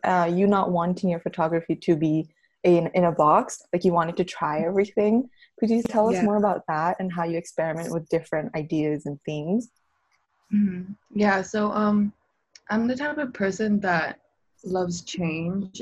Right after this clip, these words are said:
Speaker 2: and I
Speaker 1: Mm,
Speaker 2: don't like
Speaker 1: mm.
Speaker 2: always doing the same thing
Speaker 1: Mm.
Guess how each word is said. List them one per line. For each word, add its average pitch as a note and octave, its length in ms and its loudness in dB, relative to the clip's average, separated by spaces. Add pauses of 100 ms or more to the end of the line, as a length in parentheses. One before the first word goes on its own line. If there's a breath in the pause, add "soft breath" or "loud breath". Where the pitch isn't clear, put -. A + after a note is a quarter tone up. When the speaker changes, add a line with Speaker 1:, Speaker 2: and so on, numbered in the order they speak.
Speaker 2:
and A#3 140 0
I A3 80 2
Speaker 1:
Mm, G#3 60 2
Speaker 2:
don't F3 220 -2
like G#3+ 200 -2
Speaker 1:
mm. G#3+ 180 -8
Speaker 2:
always E3+ 280 -6 (100)
doing F3 260 -2
the F3 80 -2
same E3+ 360 -6
thing F3 460 -2 (100)
Speaker 1:
Mm. A#3 360 -6